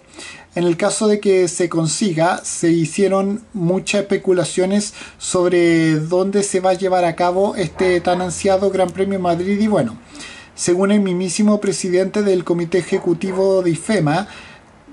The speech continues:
tendría lugar justamente ahí. Y bueno, como sabemos, no sería la primera competencia semiurbana del calendario,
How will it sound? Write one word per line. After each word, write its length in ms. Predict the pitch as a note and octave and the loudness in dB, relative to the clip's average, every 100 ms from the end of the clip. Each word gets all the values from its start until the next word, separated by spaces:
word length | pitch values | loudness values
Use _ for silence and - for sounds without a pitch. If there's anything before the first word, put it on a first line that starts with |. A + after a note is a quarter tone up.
| - | -4
tendría 460 | F3 E3+ F3+ G3+ G3+ | 0 0 0 2 2
lugar 320 | G3 G3 G3+ | 2 2 0
justamente 640 | - G3 G#3 G3 G3+ G3+ | 0 0 0 0 0 0
ahí. 380 | F#3+ G3+ A3+ D4 | 2 2 2 2
Y 100 | A3 | 0
bueno, 480 | G3 D#3+ A2 G#2 G#2+ - - - - - | 2 2 0 -4 -10 -16 -20 -18 -20 -14
como 180 | - F3+ | -4 -2
sabemos, 300 | F3 G#3+ G#3+ | 0 2 4
no 100 | G#3 | 4
sería 340 | - F#3+ F#3+ F#3+ | 2 0 2 2
la 140 | G3 | 2
primera 540 | G3 F#3+ G3 G3+ G3+ | 0 -2 2 2 0
competencia 640 | F#3+ E3 F3 F#3 F#3 - G3+ | -2 0 0 0 -2 -2 -2
semiurbana 720 | - F3+ F3 E3 F3 F#3 F#3+ | 0 0 0 2 2 2 2
del 160 | F#3 E3+ | 0 0
calendario, 720 | D#3+ E3 G3 F3+ C#3+ E3 | 0 2 2 2 2 0